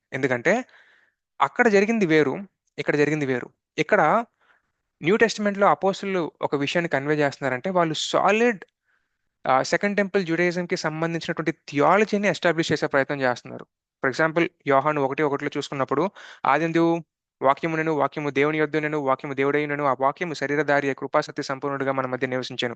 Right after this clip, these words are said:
అనే వచనం ఉంది. వాక్యము దేవుడై ఉండెను, చాలా క్లియర్గా ఎస్టాబ్లిష్ చేసేసాడు అక్కడ దేవుడు. అలాగే ఒకటి పద్దెనిమిదిలోకి వెళ్తే "దేవుని ఇంతవరకు ఎవరు చూడలేదు, తండ్రిని అనునిత్యం హత్తుకొని ఉండే దేవుడైన ఏకైక కుమారుడే ఆయన్ని వెల్లడి చేశాను" అని ఉంటుంది. మన బీఎస్ఏ బైబిల్లో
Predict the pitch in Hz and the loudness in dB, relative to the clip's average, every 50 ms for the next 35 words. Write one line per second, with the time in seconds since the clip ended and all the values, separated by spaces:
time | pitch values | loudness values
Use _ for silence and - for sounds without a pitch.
0 | _ - 127 131 127 123 117 - 135 123 120 120 131 _ _ _ _ _ _ _ | _ -6 -4 -4 -4 -4 -6 -6 -8 -10 -10 -12 -16 _ _ _ _ _ _ _
1 | _ _ _ - - - 135 143 - 175 185 190 156 131 139 151 165 165 156 170 | _ _ _ -8 -2 0 0 0 0 -2 -2 -2 2 2 2 4 4 4 4 4
2 | 208 226 - _ _ _ - 135 135 139 131 123 120 _ _ _ _ _ _ _ | 2 0 -4 _ _ _ -8 -6 -2 -2 -2 -2 -4 _ _ _ _ _ _ _
3 | _ - - 131 151 - - 147 156 175 180 190 175 - - 180 170 175 170 - | _ -4 -2 -2 -2 -2 -2 0 0 2 2 2 0 0 -2 -6 -6 -4 -8 -4
4 | - 165 175 196 190 202 156 143 131 127 120 127 123 123 117 - _ _ _ _ | -2 -2 -2 0 0 0 -2 0 -2 -2 -4 -4 -6 -6 -8 -10 _ _ _ _
5 | _ _ _ _ _ _ _ _ _ _ _ - - 143 156 175 175 180 170 196 | _ _ _ _ _ _ _ _ _ _ _ -2 0 2 2 4 4 4 4 4
6 | 202 _ - - _ - 143 147 196 220 214 - 160 160 180 196 202 208 196 170 | 2 _ -12 -18 _ 0 0 2 2 2 2 2 0 0 0 0 2 2 2 2
7 | 170 147 143 165 170 170 143 151 170 196 208 202 185 175 175 170 165 170 180 160 | 2 0 0 0 -2 -2 0 0 0 0 0 -2 -4 -2 -2 -2 -2 0 -2 -2
8 | 151 156 160 - - 165 165 165 160 143 160 165 - 160 147 175 202 202 196 - | 0 -2 -4 -4 -4 -4 -2 0 0 -2 -2 -2 -2 -2 -2 -2 -2 -2 -2 -2
9 | 151 160 175 185 175 - 190 175 - 156 147 - 175 - 185 180 180 175 170 170 | -2 -2 -2 -4 -4 -4 -4 -2 -2 -2 -2 -2 -4 -4 -2 -2 -2 -4 -2 -2
10 | 175 147 135 151 165 180 180 175 180 175 180 165 156 156 - 180 170 - 160 - | -4 -2 0 0 0 2 2 0 0 0 0 0 0 0 0 -2 -2 -4 -4 -6
11 | 151 143 160 175 185 180 185 214 262 - _ _ _ _ _ _ - 139 143 151 | -4 0 2 2 2 4 2 0 -2 -4 _ _ _ _ _ _ -2 -2 0 0
12 | 170 165 135 135 135 139 147 143 143 143 139 127 - 139 131 131 127 120 - 113 | -2 -2 0 0 2 2 2 0 0 -2 -2 -2 -2 -4 -4 -4 -4 -4 -8 -12
13 | - - _ _ _ _ _ _ - 123 127 123 120 139 151 160 - 175 160 151 | -14 -14 _ _ _ _ _ _ -4 -2 -2 2 4 4 4 4 4 4 4 4
14 | 147 143 143 147 143 | 4 2 2 0 -2